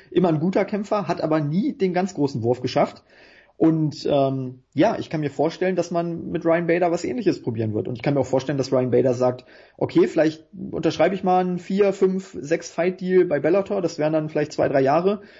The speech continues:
Und, ähm, wenn ich mich da vielleicht nochmal entscheidend weiterentwickle, dann kann ich vielleicht nochmal in der U F C einsteigen." Und ich sag mal, in drei Jahren ist mit Sicherheit Daniel Cormier nicht mehr da.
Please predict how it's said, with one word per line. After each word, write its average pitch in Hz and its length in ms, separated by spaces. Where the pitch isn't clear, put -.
Und, 160 480
ähm, 143 580
wenn 147 140
ich 156 100
mich 151 140
da 147 160
vielleicht 160 180
nochmal 156 220
entscheidend 147 340
weiterentwickle, 156 480
dann 147 100
kann 156 120
ich 160 80
vielleicht 151 180
nochmal 160 500
in 151 100
der 156 120
U 156 80
F 156 80
C - 140
einsteigen." 123 440
Und 120 280
ich - 100
sag 131 160
mal, 131 80
in 123 160
drei 120 160
Jahren 123 280
ist - 200
mit 131 100
Sicherheit 131 360
Daniel 127 200
Cormier 143 340
nicht 156 140
mehr 156 120
da. 160 280